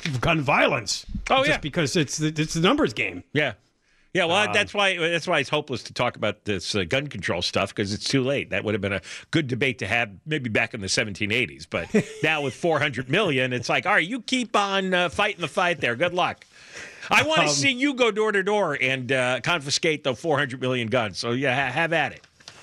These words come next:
Speaker 1: Uh, Japan is a sizable country with over a hundred and twenty million people. So here's this. The number of people killed by gun violence last year?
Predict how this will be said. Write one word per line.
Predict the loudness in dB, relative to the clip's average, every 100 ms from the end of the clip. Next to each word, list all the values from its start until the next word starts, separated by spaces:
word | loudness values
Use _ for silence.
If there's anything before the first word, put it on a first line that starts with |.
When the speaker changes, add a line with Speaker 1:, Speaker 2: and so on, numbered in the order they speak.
| -10 -2
Speaker 1:
Uh, | 0 2 2 0 -4 -8 -8 -2
Japan | -2 2 4 6 4
is | 4 2
a | 2
sizable | 2 4 2 2 -2 -2
country | 0 -2 -2 -4
with | -4 -2
over | -2 2
a | 2
hundred | 2 0 0
and | -2
twenty | 0 0 2 2
million | 4 4 4 4 2 2 2
people. | 2 0 0 0 -2 -4 -20 -20 -20 -10
So | -2 4 4 4 2 2
here's | 2 2 2 4
this. | 2 2 0 -2 -6 _ _ _ -4
The | 0
number | 2 2 2
of | 0
people | -2 0 2 2
killed | 2 2
by | 2 2
gun | 2 2
violence | 2 2 2 2
last | 0 0 -2
year? | 0 0